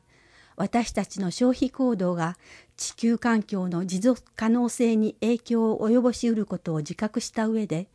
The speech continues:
地球環境に配慮した消費行動を選択していくことが求められています。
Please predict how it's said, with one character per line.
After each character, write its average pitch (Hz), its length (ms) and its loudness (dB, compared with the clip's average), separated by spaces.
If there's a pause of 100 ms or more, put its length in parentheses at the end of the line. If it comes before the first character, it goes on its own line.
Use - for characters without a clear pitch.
(400)
地 - 160 -12
球 247 220 2
環 247 300 0
境 185 300 -4
に 180 200 -6 (220)
配 262 260 4
慮 208 120 0
し - 120 -10
た 185 220 -2
消 262 240 2
費 247 140 0
行 254 260 4
動 175 160 -2
を 170 80 -2
選 254 240 2
択 - 240 -2
し - 80 -6
て 247 180 2
い 240 80 2
く - 140 -20
こ 233 100 -4
と 175 140 -2
が 175 160 -2
求 175 260 0
め 240 120 2
ら 233 100 2
れ 208 80 -2
て - 160 -8
い 156 100 -10
ま 160 160 -8
す。 - 200 -16